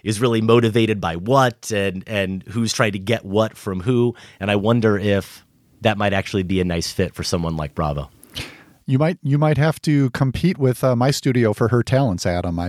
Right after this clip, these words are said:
Speaker 2: I might
Speaker 1: Oh,
Speaker 2: be,
Speaker 1: okay.
Speaker 2: uh, tapping her a little,
Speaker 1: Bidding
Speaker 2: little
Speaker 1: war.
Speaker 2: later. <laughs> Bidding war a little later on my list. You know, um, Mosley, actually, there's a, he just published a new book, Every Man a King, which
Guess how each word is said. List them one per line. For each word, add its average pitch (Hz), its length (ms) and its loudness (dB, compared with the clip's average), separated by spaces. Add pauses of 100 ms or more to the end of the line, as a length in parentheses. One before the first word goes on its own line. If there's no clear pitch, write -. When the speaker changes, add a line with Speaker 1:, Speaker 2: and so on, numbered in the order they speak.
Speaker 2:
I 110 140 -4
might 107 220 2
Speaker 1:
Oh, - 80 -8
Speaker 2:
be, 123 140 2
Speaker 1:
okay. 123 80 4
Speaker 2:
uh, 113 80 2
tapping 139 400 0
her 131 180 2
a 117 60 2
little, 131 340 0 (240)
Speaker 1:
Bidding 220 200 2
Speaker 2:
little 180 160 2
Speaker 1:
war. 156 80 2
Speaker 2:
later. 160 340 2 (260)
<laughs> 196 300 0
Bidding 208 320 2
war 151 180 2
a 135 40 2
little 156 220 2
later 151 260 2
on 135 120 2
my 127 140 2
list. 143 340 0 (300)
You 165 80 2
know, 175 180 2
um, 151 640 2
Mosley, 190 400 2
actually, 160 400 2
there's 156 280 0
a, 165 100 2
he 170 180 0
just 170 280 -2
published 214 340 0
a 175 40 2
new 143 160 2
book, 101 320 0
Every 139 280 0
Man 151 200 2
a 135 60 0
King, 175 380 0
which 104 320 0